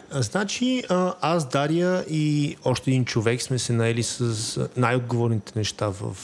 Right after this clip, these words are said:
бизнеса, като пръскането, черупки, рецепти и така нататък. А нашите рецепти не се споделят с, с всеки човек, който влезне в, а, нашата кухня, което мисля, че е напълно нормално. А, освен това си има човек зад компютъра и човек в пакетажа, т.е.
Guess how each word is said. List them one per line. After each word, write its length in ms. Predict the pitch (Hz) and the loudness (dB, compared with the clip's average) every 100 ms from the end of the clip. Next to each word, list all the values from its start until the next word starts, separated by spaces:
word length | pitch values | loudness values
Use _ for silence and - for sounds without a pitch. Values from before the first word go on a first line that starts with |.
| - | -8
бизнеса, 600 | 98 110 107 120 - 175 - | -2 -2 0 0 2 0 0
като 420 | 160 - 165 143 | -4 0 0 2
пръскането, 720 | 135 131 - 139 131 - 139 131 | 2 0 2 0 2 2 2 2
черупки, 880 | 123 131 - - - 135 131 131 123 - - - - | 2 2 0 -8 -2 2 4 2 0 -10 -14 -6 0
рецепти 420 | 120 - 117 120 | 2 2 0 0
и 40 | |
така 180 | - 113 | -2 0
нататък. 420 | 98 95 147 180 185 | 0 0 0 0 2
А 100 | 175 | 2
нашите 300 | 156 - 135 | 2 0 -4
рецепти 340 | - 151 151 | 0 0 2
не 100 | 131 | 2
се 120 | 135 | 2
споделят 420 | 127 120 113 104 - | -2 0 0 0 -4
с, 100 | 104 | -6
с 240 | - 113 | -2 -2
всеки 260 | - 120 - | 0 -2 0
човек, 220 | 117 113 | 0 2
който 260 | 117 110 | 0 0
влезне 440 | 107 113 101 107 95 - - - - - - | 2 2 4 2 0 -4 -16 -16 -18 -12 -4
в, 280 | 110 120 101 117 | 2 2 0 -2
а, 260 | 110 104 98 85 - - | 0 0 -2 -8 -16 -2
нашата 360 | 113 104 - - | 0 0 -6 0
кухня, 400 | 151 - 220 220 | 0 2 0 2
което 220 | 123 120 | 0 0
мисля, 140 | 110 | -2
че 80 | - | 0
е 40 | 110 | -2
напълно 280 | 101 117 | 2 0
нормално. 680 | 107 104 117 160 196 214 226 226 - - - - | 0 0 2 4 2 2 0 -2 -10 -10 -8 0
А, 80 | 165 | 2
освен 460 | 175 165 - 175 | 4 2 2 2
това 180 | - 160 | 2 0
си 160 | - 151 | 2 2
има 280 | 147 147 | 4 2
човек 320 | 135 123 139 120 | 2 2 2 2
зад 140 | 117 | 0
компютъра 560 | - 104 156 160 151 147 | -2 0 2 4 4 2
и 40 | |
човек 280 | - 135 123 | 0 -2 0
в 100 | 113 | 0
пакетажа, 480 | 117 - - 202 220 | -2 -4 0 0 2
т.е. 260 | 214 214 | 0 0